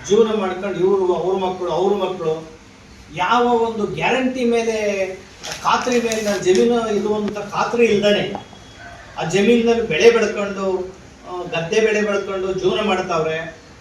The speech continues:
ಇದನ್ನ ನಾವು ಸಂಘಟನೆಗಳು ತಾಂಬೇಕಾಗಿದೆ. ಇದು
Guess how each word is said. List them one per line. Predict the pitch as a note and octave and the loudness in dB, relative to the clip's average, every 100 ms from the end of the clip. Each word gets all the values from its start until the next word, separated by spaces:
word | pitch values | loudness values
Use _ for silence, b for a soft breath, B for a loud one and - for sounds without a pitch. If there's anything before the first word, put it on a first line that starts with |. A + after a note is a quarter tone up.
| E3 | -4
ಇದನ್ನ | A3+ D4 C#4+ | -4 -2 -2
ನಾವು | C#4+ A#3+ G3+ G#3 G#3+ G#3+ F#3+ G3+ G#3 | -2 -4 -8 -6 -2 0 -2 -2 -6
ಸಂಘಟನೆಗಳು | - F#3 G#3+ G#3 G3+ F#3 G3+ F#3 | -6 -6 -6 -6 -4 -2 -2 -4
ತಾಂಬೇಕಾಗಿದೆ. | F3 F3 F3 D3+ C#3+ - - - - - - - - F3+ | -4 -4 -2 -2 -4 -8 -14 -18 -20 -20 -20 -20 -8 -4
ಇದು | F#3+ | -2